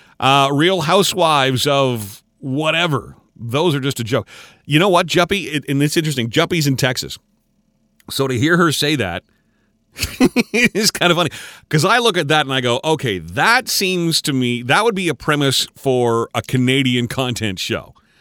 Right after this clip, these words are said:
Why is that originating out of the States? Why do I want to tune in to the Real Housewives of, why, why am I, why do I want to be fascinated by lifestyles of the rich and famous, so to speak? I,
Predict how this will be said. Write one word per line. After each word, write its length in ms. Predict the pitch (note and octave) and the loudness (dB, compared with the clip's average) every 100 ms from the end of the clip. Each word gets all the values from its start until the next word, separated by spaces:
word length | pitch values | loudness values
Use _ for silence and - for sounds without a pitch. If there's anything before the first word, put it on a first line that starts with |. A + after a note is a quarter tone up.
| _ _ _ _ | _ _ _ _
Why 340 | - B2 F3+ B3+ | -4 0 2 2
is 200 | G#3 C3+ | 0 0
that 200 | F3 F#3 | 0 2
originating 520 | D#3+ C3 C#3+ C#3 C3 | 0 0 -2 0 0
out 80 | B2 | -2
of 60 | |
the 60 | A2+ | -4
States? 240 | D#3 B2+ - | -4 -8 -8
Why 360 | C3 D#3+ D4 | -6 -2 -2
do 160 | F4+ C#4+ | 0 0
I 140 | A#3 | 0
want 220 | A3+ G#3+ | 0 -2
to 40 | G3+ | -4
tune 260 | - F3+ D#3+ | -2 -2 0
in 200 | D#3+ C3 | -2 -2
to 80 | |
the 100 | B2 | -2
Real 300 | A#2 D3 G3 | 0 0 0
Housewives 760 | C3 D3 F#3 C3+ A2+ G#2 A2 G2+ | 0 0 0 0 0 0 0 -2
of, 280 | G#2+ G2 - - - - | -2 -4 -8 -20 -20 -10
why, 360 | A#2 D3 A3+ - - _ | -6 -4 -4 -8 -20 _
why 460 | - B2+ D3+ D4+ F4+ | -8 -4 -2 0 -2
am 120 | E4+ | 0
I, 140 | A3 F#3+ - | 2 2 -2
why 440 | C#3+ B2 F3+ D4 | -6 -2 0 0
do 100 | C#4+ | 2
I 100 | A#3+ | 4
want 200 | G#3 G3+ | 4 2
to 40 | G3+ | 0
be 80 | |
fascinated 640 | F#3+ E3+ F#3 - E3 C3+ B2 | -2 -2 -2 -2 -2 -2 0
by 400 | C3 C#3 C#3 C3 - _ _ _ - | 0 2 0 -2 -6 _ _ _ -4
lifestyles 640 | B2+ A3+ - - F3+ F3 | 0 0 0 0 2 2
of 80 | C#3+ | 2
the 80 | C3+ | 2
rich 200 | D#3 - | 0 0
and 140 | C#3 | -2
famous, 640 | - D#3 E3 A2 - - - _ _ | -2 -4 -4 -4 -4 -4 -8 _ _
so 220 | - C#3+ | -4 -2
to 80 | A#2+ | -2
speak? 480 | - A#2+ D#2 B1 _ _ _ _ _ _ _ _ _ _ _ _ _ _ _ _ _ - | -2 -4 -6 -8 _ _ _ _ _ _ _ _ _ _ _ _ _ _ _ _ _ -14
I, 120 | - | -14